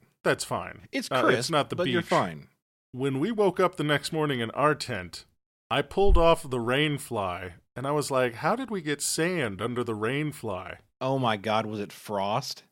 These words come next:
Speaker 1: It was frost. Ice
Speaker 2: Oh,
Speaker 1: crystals
Speaker 2: man.
Speaker 1: had formed
Speaker 2: <laughs>
Speaker 1: under the rain fly inside the tent. Then
Speaker 2: Oh.
Speaker 1: Liam unzipped himself from his bag,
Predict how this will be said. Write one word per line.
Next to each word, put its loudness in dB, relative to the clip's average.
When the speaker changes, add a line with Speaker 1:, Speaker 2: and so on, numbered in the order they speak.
Speaker 1:
It 2
was 4
frost. -2
Ice 4
Speaker 2:
Oh, -2
Speaker 1:
crystals 0
Speaker 2:
man. 0
Speaker 1:
had -4
formed 2
Speaker 2:
<laughs> -10
Speaker 1:
under 0
the 4
rain 2
fly -2
inside 4
the -4
tent. -6
Then 2
Speaker 2:
Oh. 0
Speaker 1:
Liam 2
unzipped 0
himself 0
from -4
his -2
bag, -2